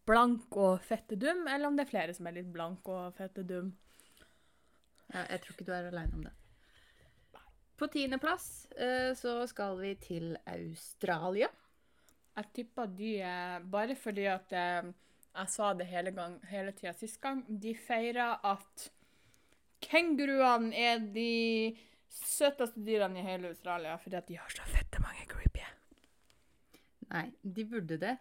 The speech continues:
Speaker 2: det, definitivt, men den her er faktisk veldig morsom.
Speaker 1: Ok.
Speaker 2: Det heter Bonza Bottler Days. Eh, det var ei dame som syntes det var skikkelig kjedelig at det ikke var noe å feire hver bidige måned.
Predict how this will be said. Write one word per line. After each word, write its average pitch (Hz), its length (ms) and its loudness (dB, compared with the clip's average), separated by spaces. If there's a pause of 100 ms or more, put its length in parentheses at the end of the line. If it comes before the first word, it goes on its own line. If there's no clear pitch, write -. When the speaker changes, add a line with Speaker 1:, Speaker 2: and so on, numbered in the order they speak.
(100)
Speaker 2:
det, 202 560 -6
definitivt, 185 560 -8
men 202 320 -6 (140)
den 202 140 -6
her 202 180 -4
er 214 100 -6
faktisk 190 240 -12
veldig 180 220 -6
morsom. 185 280 -6 (300)
Speaker 1:
Ok. - 80 -16 (140)
Speaker 2:
Det 214 100 -2
heter 208 420 -2
Bonza 185 420 -4
Bottler 185 520 -4
Days. 226 480 -6 (1500)
Eh, 208 460 -2
det 196 300 0
var 214 240 0
ei 208 180 0
dame 190 380 -2
som 233 180 -6
syntes 202 220 -8
det 214 100 -6
var 190 80 0
skikkelig 202 320 -6
kjedelig 180 460 -2
at 240 120 -4
det 208 120 -2
ikke 208 160 -4
var 185 180 0
noe 170 160 -2
å 190 80 -2
feire 175 380 -2
hver 170 260 0
bidige 160 320 -2
måned. 156 400 -4